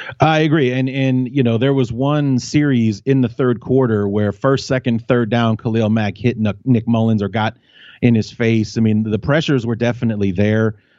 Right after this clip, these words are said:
Um, but as far as actually getting to the quarterback, we only got Mullens down, uh, uh, once. So it was, um, the, you know, the pass, uh, protection uh, was fairly good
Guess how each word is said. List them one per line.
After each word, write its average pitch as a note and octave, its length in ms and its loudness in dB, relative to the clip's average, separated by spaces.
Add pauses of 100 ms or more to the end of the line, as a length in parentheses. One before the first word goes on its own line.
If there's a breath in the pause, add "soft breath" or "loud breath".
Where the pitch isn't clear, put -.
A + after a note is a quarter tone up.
(160 soft breath)
Um, G#2 600 0
but A2 240 0
as G#2+ 140 -4
far A#2+ 300 0
as A2 160 0
actually A2 340 -2
getting A2+ 340 0
to A#2 120 -6
the G2+ 80 -6
quarterback, G#2 560 -2
we G#2+ 160 0
only G#2+ 180 0
got G2+ 180 -6
Mullens G2+ 380 0
down, G2+ 460 0 (440)
uh, F#2+ 420 0
uh, - 20 0
once. F#2 460 -2 (120)
So G2 180 2
it G#2 220 -2
was, A2 400 -2
um, G2 460 0 (180)
the, G2 180 -8
you A#2 120 2
know, G#2 100 2
the G2 80 -6
pass, C3 340 -2 (140)
uh, G#2+ 240 -4
protection G#2+ 680 -2 (440)
uh, A2+ 240 2
was A#2+ 160 0
fairly E3 280 0
good C3+ 360 0